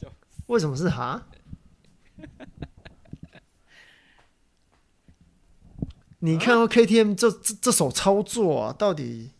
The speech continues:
Speaker 1: 你觉得有什么想法？以你的概念，你觉得K T M这么做，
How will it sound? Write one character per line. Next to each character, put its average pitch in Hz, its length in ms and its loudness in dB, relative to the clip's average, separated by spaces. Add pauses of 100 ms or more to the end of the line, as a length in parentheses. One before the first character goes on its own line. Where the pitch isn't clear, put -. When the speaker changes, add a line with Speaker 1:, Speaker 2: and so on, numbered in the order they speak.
(340)
Speaker 1:
你 151 80 -16
觉 175 160 -6
得 190 60 0
有 185 120 -4
什 175 140 -8
么 113 80 -10
想 123 320 -10
法？ 87 480 -16 (380)
以 190 160 -8
你 156 120 -4
的 156 400 -8 (1160)
概 147 200 -6
念， 147 320 -8
你 139 40 -16
觉 143 120 -12
得 160 240 -8 (300)
K 170 140 -10
T 175 100 -8
M 170 160 -6
这 160 140 -8
么 151 100 -6
做， 143 580 -10